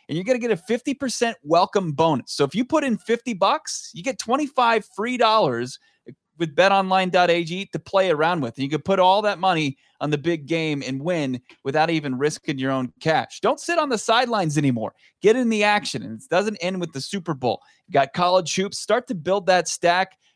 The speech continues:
for the, uh, bubble tournament that's gonna go down at the end of March in Indianapolis. It's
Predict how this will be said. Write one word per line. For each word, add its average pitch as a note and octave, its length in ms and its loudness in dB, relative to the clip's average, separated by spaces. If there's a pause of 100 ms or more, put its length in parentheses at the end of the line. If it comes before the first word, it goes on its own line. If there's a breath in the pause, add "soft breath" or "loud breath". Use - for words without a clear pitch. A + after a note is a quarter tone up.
for F3+ 160 -4
the, E3+ 320 -6
uh, C#3+ 240 2 (200)
bubble F#3 360 0
tournament F#3+ 540 -4 (120)
that's C3+ 140 -18
gonna D3+ 160 -4
go D#3 160 0
down D#3+ 380 -2 (240)
at C#3+ 100 -14
the B2 140 -10
end D#3+ 160 -2
of C#3 80 -4
March D#3 320 0
in C#3 120 -6
Indianapolis. D3 800 -2
It's C3+ 120 -10